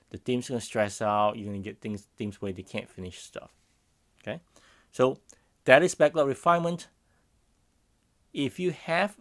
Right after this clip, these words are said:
questions that I haven't answered here, put it in your comment and I'll try to answer it.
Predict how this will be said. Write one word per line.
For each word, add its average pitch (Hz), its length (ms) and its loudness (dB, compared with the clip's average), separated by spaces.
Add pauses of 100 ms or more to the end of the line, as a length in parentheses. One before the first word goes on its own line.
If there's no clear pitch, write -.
(140)
questions 170 600 -4
that 117 160 -4
I 123 160 2
haven't 135 240 -8
answered 131 380 -8
here, 156 320 -4 (1080)
put 151 140 2
it 170 40 2
in 156 60 -4
your 143 100 -2
comment 147 500 2
and 110 100 -6
I'll 107 100 0
try 110 200 -2
to 104 80 -8
answer 101 240 -8
it. - 140 -12